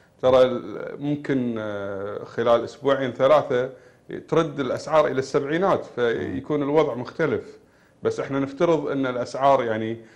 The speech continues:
ما بين، آه، خمسة وخمسين إلى ستين، فهذا من المؤكد أنه راح يخفض الدعم الخليجي.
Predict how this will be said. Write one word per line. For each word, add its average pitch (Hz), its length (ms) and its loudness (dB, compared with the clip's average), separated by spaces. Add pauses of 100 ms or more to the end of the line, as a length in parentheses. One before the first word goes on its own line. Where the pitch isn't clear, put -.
(220)
ما 113 180 2
بين، 131 360 2
آه، 113 220 -2
خمسة 131 320 -4
وخمسين 123 540 -2
إلى 110 340 -2
ستين، 147 640 -4 (280)
فهذا 143 320 4
من 135 80 2
المؤكد 131 680 -2
أنه 117 240 -2
راح 117 200 0
يخفض 127 580 -4 (320)
الدعم 127 380 2
الخليجي. 139 680 0